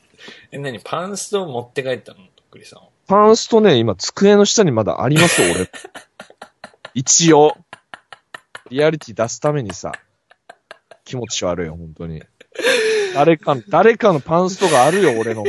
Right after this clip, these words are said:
Speaker 2: 机の下に。な、なんでこれを東京まで持っていかないかんのやと思う。
Speaker 1: <laughs> いや、
Speaker 2: リュックの小ポケットに入れて。
Speaker 1: なんか、うん。なんていうか、なんか、「いる？」って言われて、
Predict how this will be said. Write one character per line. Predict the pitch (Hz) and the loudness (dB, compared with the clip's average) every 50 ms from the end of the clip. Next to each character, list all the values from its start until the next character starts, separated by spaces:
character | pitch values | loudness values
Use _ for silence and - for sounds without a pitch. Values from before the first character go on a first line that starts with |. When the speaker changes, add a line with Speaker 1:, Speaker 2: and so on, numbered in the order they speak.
| - - | -8 -10
Speaker 2:
机 | - - - 117 110 107 | -12 -10 -6 -6 -6 -6
の | 107 - | -8 -10
下 | - - - 101 | -10 -6 -6 -6
に。 | 95 87 82 87 - - _ _ _ _ - _ _ _ _ _ _ _ _ _ _ _ _ _ _ - 403 440 427 403 392 381 381 | -6 -6 -12 -16 -20 -20 _ _ _ _ -20 _ _ _ _ _ _ _ _ _ _ _ _ _ _ -6 -4 -4 -4 -4 -6 -6 -6
な、 | 98 101 - 285 269 262 - - _ _ _ - | -6 -6 -8 -10 -14 -20 -20 -20 _ _ _ -8
な | 107 147 | -6 -4
ん | 175 185 | -4 -2
で | 196 185 | -4 -2
こ | - 190 185 | 0 2 4
れ | 190 | 4
を | 185 | 2
東 | - - - 165 175 180 | 2 0 0 2 2 2
京 | - - 196 180 | 2 0 2 4
ま | 190 185 | 4 4
で | 165 131 | 2 2
持 | 117 117 | -2 -2
っ | 117 | -4
て | - 135 | -4 -4
い | 117 | -2
か | 127 | -2
な | 120 113 | -2 -4
い | 104 | -2
か | 113 107 | -2 -4
ん | 104 101 | -4 -4
の | 107 110 104 | -2 -2 -2
や | 95 | -2
と | 87 - 92 | -2 -2 -4
思 | 92 92 98 104 | -4 -2 -2 -4
う。 | 98 | -6
Speaker 1:
<laughs> | - - - - - - _ - - _ _ - - _ _ _ _ _ _ - - _ _ _ _ - _ _ _ _ - - - - - - - - - - - _ _ | -6 -10 -14 -18 -20 -20 _ -20 -20 _ _ -20 -20 _ _ _ _ _ _ -20 -20 _ _ _ _ -20 _ _ _ _ -18 -16 -14 -14 -14 -16 -16 -20 -20 -20 -20 _ _
い | - | -2
や、 | 131 | -2
Speaker 2:
リ | - | -2
ュ | |
ッ | - 120 | -2 -4
ク | 127 110 | -2 0
の | 98 92 90 87 85 85 - - | 0 0 0 0 -4 -8 -14 -8
小 | - - - 147 147 143 | -6 -2 2 4 4 4
ポ | 135 - - 120 | 2 0 -4 -6
ケ | 113 110 | -2 -2
ッ | 92 | -4
ト | - - 92 | -4 -6 -12
に | 87 82 82 76 | -10 -10 -10 -8
入 | 82 90 90 87 | -8 -8 -8 -8
れ | 87 | -8
て。 | 87 | -10
Speaker 1:
な | |
ん | |
か、 | 82 73 | -10 -12
う | |
ん。 | 67 - _ _ _ 85 | -14 -14 _ _ _ -16
な | 110 151 | -16 -16
ん | 240 285 262 | -16 -18 -20
て | - - | -20 -20
い | 95 | -20
う | - | -20
か、 | 85 | -18
な | 95 101 104 | -16 -16 -16
ん | 101 | -16
か、 | - - - - _ _ | -16 -18 -18 -18 _ _
「い | - - 113 | -16 -14 -10
る？」 | 117 165 277 349 | -10 -8 -8 -10
っ | 349 | -12
て | - | -12
言 | - 98 | -12 -12
わ | - - | -12 -14
れ | - | -16
て、 | - _ - | -20 _ -20